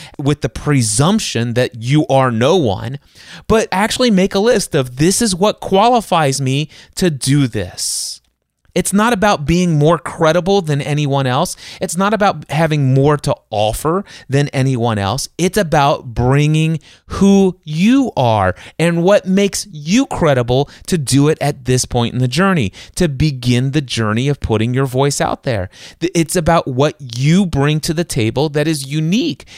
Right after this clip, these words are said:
that is your offer of value to the world in this area. This is why, by the way,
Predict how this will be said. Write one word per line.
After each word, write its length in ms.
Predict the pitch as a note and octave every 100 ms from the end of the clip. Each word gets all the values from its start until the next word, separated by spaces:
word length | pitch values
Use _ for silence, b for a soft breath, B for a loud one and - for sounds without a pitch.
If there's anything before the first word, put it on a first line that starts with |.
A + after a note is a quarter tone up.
| B
that 140 | D3+ D#3
is 280 | D3+ B2
your 360 | B2 D#3+ B3 A#3+
offer 560 | C#3+ B2 A#2+ - G#2+ G2+
of 160 | B2+ A#2
value 460 | G#2 A#2+ A2+ A2 G#2+
to 140 | -
the 80 | G#2+
world 420 | F#2+ G2 F#2+ F#2+ B B B
in 200 | C3+ B2
this 220 | A#2+ A2+ -
area. 600 | A2+ G2+ F#2+ - - - _ _ _ _ _ _ _ _ _ _ _
This 300 | - C3+ B3
is 160 | C4 G#3
why, 560 | E3 D#3 D3 C#3 C#3 C#3
by 260 | - C#3+ C3+
the 80 | B2+
way, 380 | A2+ G#2 G2